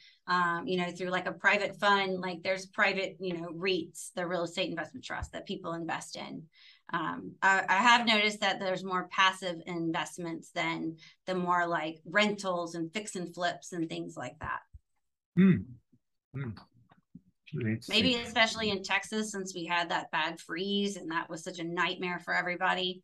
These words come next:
Speaker 2: Yeah.
Speaker 1: Um,
Speaker 2: So
Speaker 1: yeah,
Speaker 2: you,
Speaker 1: people want
Speaker 2: what,
Speaker 1: that
Speaker 2: what
Speaker 1: mailbox money.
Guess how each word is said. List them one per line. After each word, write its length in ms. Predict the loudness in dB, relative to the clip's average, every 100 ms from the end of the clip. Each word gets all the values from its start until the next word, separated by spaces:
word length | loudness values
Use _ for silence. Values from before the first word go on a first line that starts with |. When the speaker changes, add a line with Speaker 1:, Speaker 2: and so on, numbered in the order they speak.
| -4
Speaker 2:
Yeah. 280 | 0 2 0
Speaker 1:
Um, 640 | -2 -4 -4 -6 -14 -18 _ _ _ _ _ _ _ _ _ _ _ _ _ _ _ _ _ _ _ _ _ -14 -10 6
Speaker 2:
So 120 | 10
Speaker 1:
yeah, 80 | 12
Speaker 2:
you, 100 | 10
Speaker 1:
people 80 | 10
want 140 | 10
Speaker 2:
what, 80 | 10
Speaker 1:
that 100 | 10
Speaker 2:
what 120 | 8
Speaker 1:
mailbox 340 | 8 4 4 2 2 0
money. 340 | -4 -4 -8